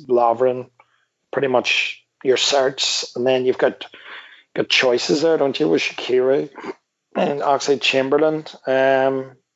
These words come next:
it's, you know, there's, you're right. There's a lot of, there's a lot of options there. Certainly if the game's tight,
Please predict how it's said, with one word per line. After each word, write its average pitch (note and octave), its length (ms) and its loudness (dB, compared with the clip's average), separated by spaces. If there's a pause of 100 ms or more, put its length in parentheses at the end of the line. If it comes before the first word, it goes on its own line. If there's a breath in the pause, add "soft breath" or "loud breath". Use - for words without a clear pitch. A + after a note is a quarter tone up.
(120)
it's, - 680 -4 (280)
you C3+ 100 -2
know, A2+ 140 0 (180)
there's, D3 220 0 (120)
you're D#3 200 0
right. B2+ 260 0 (120)
There's C#3 240 -2
a C#3 80 4
lot C3 360 2
of, A2+ 340 -10 (240)
there's C3 160 -4
a C#3+ 40 2
lot C3+ 180 4
of A#2 120 -2
options A#2 480 -6
there. B2+ 260 0 (380 loud breath)
Certainly D#3+ 380 0
if - 80 0
the C#3+ 80 0
game's C3+ 440 -2
tight, - 420 -6